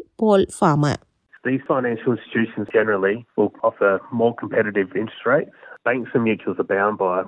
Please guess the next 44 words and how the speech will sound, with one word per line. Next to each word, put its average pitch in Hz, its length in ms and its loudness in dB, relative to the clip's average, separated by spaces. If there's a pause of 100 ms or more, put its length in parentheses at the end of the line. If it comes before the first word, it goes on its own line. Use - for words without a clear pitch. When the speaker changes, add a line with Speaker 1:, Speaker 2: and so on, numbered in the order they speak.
Speaker 2:
responsible 98 520 -2
lending 98 300 0
regulations 95 680 -2 (240)
to 104 140 -4
ensure 110 300 0
that 87 140 0
the 95 140 -2
borrower 95 340 2
can 95 160 -2
afford 95 300 -2
the 95 180 -2
loan. 95 180 0 (360)
There 110 120 0
are 117 60 4
also 117 180 0
a 104 140 2
number 101 280 0
of 95 180 -6
non-bank 107 360 -2 (100)
lenders 98 320 -2
that 82 140 -2
offer 95 160 -6 (120)
personal 98 300 -4 (100)
loans, 98 320 -4
and 98 200 -16
generally, 101 400 -2 (240)
their 101 200 2
loan 110 200 0
assessment - 460 -4
requirements 101 640 -2
are 92 120 -8
more 95 200 0
relaxed 95 360 -2
than 98 120 -8
the 87 120 -8
banks. - 280 -4 (240)
However, 101 320 0 (100)
you 95 160 -4
may 107 160 2
expect - 380 -6
to - 40 -20 (120)
pay 98 120 -2 (160)
higher 113 220 0
interest - 240 -12